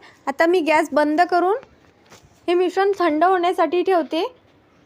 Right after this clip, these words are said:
थंड झाल्यानंतरच आपल्याला गोळा मळायला घ्यायचा आहे. थोडं थोडं टाकत आपल्याला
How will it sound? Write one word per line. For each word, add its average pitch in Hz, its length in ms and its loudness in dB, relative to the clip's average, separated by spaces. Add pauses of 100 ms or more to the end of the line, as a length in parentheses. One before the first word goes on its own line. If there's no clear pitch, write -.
(1160)
थंड 320 220 0
झाल्यानंतरच 359 760 0
आपल्याला 320 380 2
गोळा 311 240 2
मळायला 311 400 0
घ्यायचा 320 320 -2
आहे. 302 200 2 (3000)
थोडं 330 280 2
थोडं 381 220 2
टाकत 359 380 0
आपल्याला 330 400 0